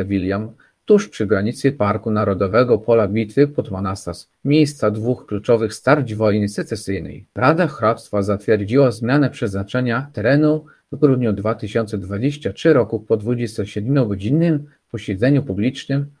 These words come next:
otwierając drogę do inwestycji, która miała stać się największym kompleksem centrów danych na świecie.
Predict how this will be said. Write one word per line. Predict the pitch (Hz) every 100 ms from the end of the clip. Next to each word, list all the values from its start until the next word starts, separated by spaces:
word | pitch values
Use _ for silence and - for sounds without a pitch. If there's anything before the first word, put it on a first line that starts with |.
| _
otwierając | - - 113 104 123 110
drogę | 101 107 104 120 - -
do | 139
inwestycji, | - 107 101 98 - 180 170 143 143 - _
która | - 101
miała | 98 101 110 113
stać | - 117 117
się | 98
największym | 95 98 113 120 127 113
kompleksem | 95 95 113 - 107 101
centrów | 110 113 92
danych | 92 101 117 -
na | 101
świecie. | - 98 -